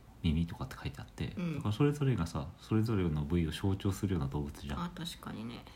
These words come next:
Speaker 1: うん。
Speaker 2: キリンが喉ピンときてなかったけど、なんか言われてみればわかる。
Speaker 1: うんうん。でもそれ、キリン以外に喉の動物ってなんか思いつかないよね。
Speaker 2: うん。
Speaker 1: まあ、綺麗な声の、なんか、
Speaker 2: あ、メンドリとか。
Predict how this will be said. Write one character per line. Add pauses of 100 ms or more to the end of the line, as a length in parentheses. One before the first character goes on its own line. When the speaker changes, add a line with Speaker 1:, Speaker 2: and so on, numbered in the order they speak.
(160)
Speaker 1:
う
ん。
Speaker 2:
キ
リ
ン
が
喉
ピ
ン
と
き
て
な
か
っ
た
け
ど、
な
ん
か
言
わ
れ
て
み
れ
ば
わ
か
る。 (480)
Speaker 1:
う
ん
う
ん。
で
も
そ
れ、 (120)
キ
リ
ン
以
外
に
喉
の
動
物
っ
て
な
ん
か (340)
思
い
つ
か
な
い
よ
ね。
Speaker 2:
う
ん。
Speaker 1:
ま
あ、
綺
麗
な
声
の、 (1300)
な
ん
か、
Speaker 2:
あ、
メ
ン
ド
リ
と
か。